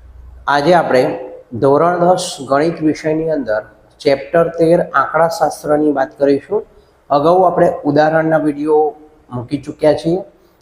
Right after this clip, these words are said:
જેનો ઉપયોગ કરીને તમે સારી રીતે દાખલાઓ ગણી શકશો.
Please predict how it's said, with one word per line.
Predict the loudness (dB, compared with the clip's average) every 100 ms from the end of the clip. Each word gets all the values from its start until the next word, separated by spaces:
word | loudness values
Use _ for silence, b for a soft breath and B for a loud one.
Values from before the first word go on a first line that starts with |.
| b -14 0
જેનો | 2 2 2 2 2
ઉપયોગ | 2 0 0 0
કરીને | 0 2 -2 -4
તમે | -6 -8 -10 -16 _ _ _ _ _ _ _ _ _ _ -12 -8 -4
સારી | -2 0 2
રીતે | 2 2 0 2 -2
દાખલાઓ | -2 0 0 0
ગણી | -2 -8 -12
શકશો. | -14 -4 -4